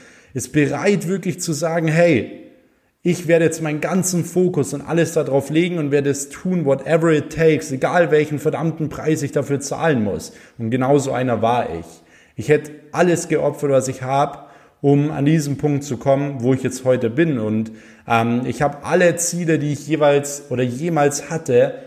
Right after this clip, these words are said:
hab ich bereits jetzt mit zwanzig schon erreicht, sogar weitaus übertroffen mit zwanzig, weil es unglaublich ist, was du innerhalb von ein bis zwei Jahren erreichen kannst. Und das ist das, was so viele Leute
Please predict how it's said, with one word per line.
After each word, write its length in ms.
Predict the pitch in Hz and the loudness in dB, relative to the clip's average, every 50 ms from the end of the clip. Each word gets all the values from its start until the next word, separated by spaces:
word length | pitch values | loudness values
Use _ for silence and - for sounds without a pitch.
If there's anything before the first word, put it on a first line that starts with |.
| - - - | -16 -8 -2
hab 100 | 131 131 | 0 0
ich 140 | 131 127 | 0 0
bereits 320 | - 143 120 127 131 127 131 | 0 0 2 2 2 2 2
jetzt 240 | 151 143 143 - 147 | -2 -2 -2 -2 -4
mit 180 | 143 123 - | -4 -4 -4
zwanzig 540 | - - 156 - 160 170 165 165 165 139 - | -6 -8 -6 -4 -2 -2 -2 -2 -4 -4 -2
schon 160 | - 143 139 | -2 -2 0
erreicht, 580 | 135 135 127 120 107 151 151 139 101 - - - | 0 -2 -2 -2 -2 0 0 0 0 -4 -10 -12
sogar 520 | - - 139 135 143 151 147 - - - - - | -8 -6 -4 -2 0 0 0 -2 -4 -14 -16 -10
weitaus 800 | - 123 117 147 123 156 202 208 185 - - 165 175 170 160 - | -8 -6 -6 -4 -2 0 0 0 0 0 2 4 4 4 2 0
übertroffen 960 | - 202 175 160 165 156 - - - 151 175 170 - - - 120 92 78 78 - - - - | -2 -2 0 4 4 2 2 0 -4 -4 -4 -4 -6 -6 -6 -6 -6 -6 -8 -12 -18 -16 -6
mit 180 | - 139 135 - | -6 -6 -4 -4
zwanzig, 760 | - - - 139 165 185 170 180 - 127 104 90 82 - - - - - - | -8 -8 -6 -2 -2 0 0 -2 -2 -4 -4 -6 -6 -10 -14 -20 -20 -12 -4
weil 140 | 123 135 151 | 0 2 2
es 160 | 156 156 - | 2 2 -2
unglaublich 800 | - - 202 208 214 196 - 160 135 170 190 156 160 165 - 165 | -4 0 2 2 2 2 0 0 2 2 2 2 2 0 0 0
ist, 200 | 160 147 - 151 | -4 -4 -2 -2
was 160 | 151 139 - | -2 -2 -2
du 100 | - 190 | -8 -6
innerhalb 480 | 190 185 190 185 151 143 160 156 151 - | -4 -2 -2 -2 0 0 0 0 0 0
von 320 | - 160 151 156 151 - - - - - _ _ _ - | -2 -2 -2 -2 -4 -6 -14 -20 -20 -20 _ _ _ -8
ein 320 | - 151 180 208 208 196 | -4 -2 2 2 2 4
bis 200 | 175 165 - - | 2 2 0 -2
zwei 380 | - - - - 156 143 156 185 | -6 -6 -6 -4 -4 -2 0 2
Jahren 560 | 185 170 165 156 147 160 165 170 170 165 160 165 - | 2 4 4 2 2 2 0 0 0 0 -2 -4 -6
erreichen 600 | 131 131 131 139 131 165 185 170 - - 127 107 | -6 -4 -4 -2 0 0 0 0 0 -2 -4 -4
kannst. 540 | - 107 85 85 73 64 - - - - _ - - - - | -4 -4 -6 -6 -6 -8 -10 -12 -14 -14 _ -20 -20 -14 -6
Und 160 | - 127 139 | -2 4 4
das 160 | 165 165 170 | 4 4 2
ist 160 | 165 - - 165 | -4 -4 -2 -2
das, 280 | 147 143 - 147 127 147 | -2 -2 -2 -6 -2 0
was 240 | 147 135 - - | 0 0 0 -4
so 180 | - 175 170 180 | -4 -2 -2 -2
viele 260 | 170 - 170 156 156 | -2 -4 -4 0 0
Leute 520 | 147 143 139 139 147 143 147 139 143 143 | 2 2 4 2 2 2 2 2 2 0